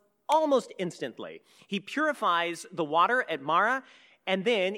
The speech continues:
immediately after that, he leads them to an oasis with all kinds of water around them. Now, this is important because the Lord is showing them, just moments out of, a-,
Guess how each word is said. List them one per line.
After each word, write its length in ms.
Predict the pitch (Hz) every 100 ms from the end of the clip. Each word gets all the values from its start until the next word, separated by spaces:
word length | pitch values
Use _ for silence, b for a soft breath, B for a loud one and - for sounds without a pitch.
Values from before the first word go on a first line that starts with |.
| 196
immediately 480 | 190 208 196 175 165
after 240 | 202 170
that, 260 | 139 123 147
he 80 | 165
leads 300 | 170 208 170
them 160 | 156 147
to 140 | 151
an 60 | 147
oasis 500 | 139 143 135 143 147
with 100 | 156
all 100 | 175
kinds 260 | 226 226
of 60 | 127
water 280 | 95 87 85
around 280 | 85 76
them. 180 | 69 64 _ b b b
Now, 300 | - 151 120
this 160 | 135 156
is 60 | 180
important 420 | 208 330 311 143
because 220 | 139 143
the 80 | 151
Lord 200 | 180 190
is 100 | 175
showing 420 | - 294 311 160
them, 320 | 113 104 135
just 180 | 165 175
moments 320 | 190 247 269
out 180 | 202 180
of, 220 | 165 143 - -
a-, 220 | 147 165